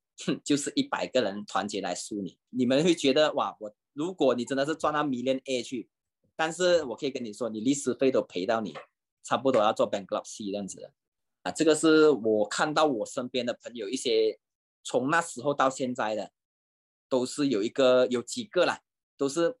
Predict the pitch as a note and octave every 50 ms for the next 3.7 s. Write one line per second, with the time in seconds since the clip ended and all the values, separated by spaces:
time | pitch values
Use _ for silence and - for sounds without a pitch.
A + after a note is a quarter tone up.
0 | _ _ - E3+ E3+ E3+ D3 B2+ B2+ B2+ C#3 D#3 D3+ D3+ - - - C3+ B2 C3
1 | D#3+ D3+ C#3+ B2+ A2+ G2+ - - A2 G#2 - C3+ C3 C3 C3+ B2+ - G#2 G#2 G2+
2 | - B2 - E2+ E2 D#2 - _ _ _ _ _ _ _ _ _ - A#2+ - C3
3 | B2 C3 B2+ A#2+ A2+ G#2 G2+ G2+ G#2 G2+ G2+ G#2 G#2 -